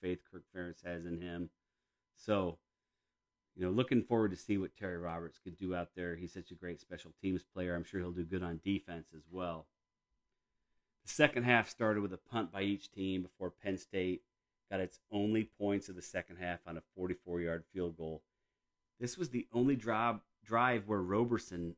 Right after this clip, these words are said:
really got some things going, both with his feet and passing the ball. The Hawkeyes followed that up with a huge forty-eight-yard field goal by, by Caleb Shudak with two twenty-seven left in the third period.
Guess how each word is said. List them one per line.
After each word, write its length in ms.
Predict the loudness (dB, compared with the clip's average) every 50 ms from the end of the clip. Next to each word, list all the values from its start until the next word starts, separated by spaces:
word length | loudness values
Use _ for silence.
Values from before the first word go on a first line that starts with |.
| _ _ -2
really 240 | 0 0 0 0
got 340 | 0 0 0 0 0 0 -2
some 140 | -8 -12 -10 -4
things 220 | -2 -2 -2 -2 -4
going, 300 | -6 -6 -4 -2 -4 -4
both 220 | -4 -6 -6 -6 -8 -16
with 120 | -18 -16
his 160 | -14 -14 -14
feet 320 | -10 -6 -4 -4 -4 -6 -6 -8
and 240 | -6 -6 -6 -6 -6
passing 380 | -6 -6 -6 -6 -6 -8 -8 -8
the 60 | -8
ball. 320 | -10 -10 -10 -10 -12 -14 -18 _ _ -16 -14 -14 -16 -18 _ _ _ _ -2
The 80 | 2
Hawkeyes 380 | 2 2 4 4 0 0 0 0
followed 360 | 2 4 4 4 4 2 2
that 160 | 2 2 2
up 140 | 2 0 0
with 100 | -2 -4
a 100 | -4 0 4
huge 380 | 4 6 6 6 2 0 -6 _ _ _ _ _ _
forty-eight-yard 720 | 0 2 4 4 4 4 4 2 2 0 -2 -6 -6 -8 -8 -4 0
field 240 | 0 2 2 0 -2
goal 160 | -2 -4 -2
by, 240 | -2 -4 -6 -6 -8 -12 _ _ _ _
by 140 | -12 -12 -12 -12 -6
Caleb 280 | -2 0 0 0 -2 -4
Shudak 420 | -8 0 2 4 6 6 4 4 0 _ _ _ _ _ _ _ _ _ _ _ _ _ _ _ _
with 180 | -20 -20 -20 _
two 200 | 2 4 4 4
twenty-seven 640 | 4 4 6 6 6 6 4 2 2 2 2 0 0
left 220 | 0 -2 -2 -6
in 60 | -8
the 80 | -8 -6 _
third 220 | -2 -2 -2 -2
period. 420 | -2 0 2 2 2 2 0 -2